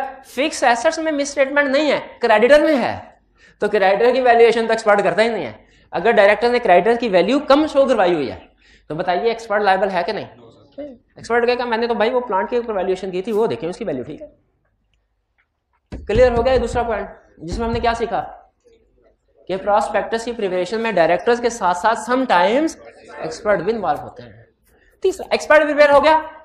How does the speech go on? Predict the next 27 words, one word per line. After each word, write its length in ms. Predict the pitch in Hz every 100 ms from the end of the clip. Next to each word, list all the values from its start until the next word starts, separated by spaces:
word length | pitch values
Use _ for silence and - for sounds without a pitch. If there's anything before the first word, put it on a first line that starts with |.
| - _ _ _ _ _ _ -
सॉरी 100 | 202
एक्सपर्ट 380 | - - 262 269
पॉइंट 180 | 254 247
हो 80 | 247
गया, 140 | 233 160 - -
काम 180 | 220 233
हो 100 | 240
गया, 120 | 240
प्रॉस्पेक्टस 400 | 233 233 254 262
प्रिपेयर 280 | 262 262 269
हो 80 | 254
गया। 140 | 233 - - - - _ - - -
बताइए 320 | - 233 277
प्रॉस्पेक्टस 540 | 254 262 262 254 277
प्रिपेयर 340 | - 262 277 269
हो 160 | 254
गया 160 | 247 269
तो 120 | 269
उसके 180 | 262 277
फौरन 300 | 277 233 269
बाद 140 | 262 254
जनरल 200 | 247 262
पब्लिक 240 | 254 277
को 60 | 277
इशू 140 | 285
कर 120 | 285
दे 180 | 294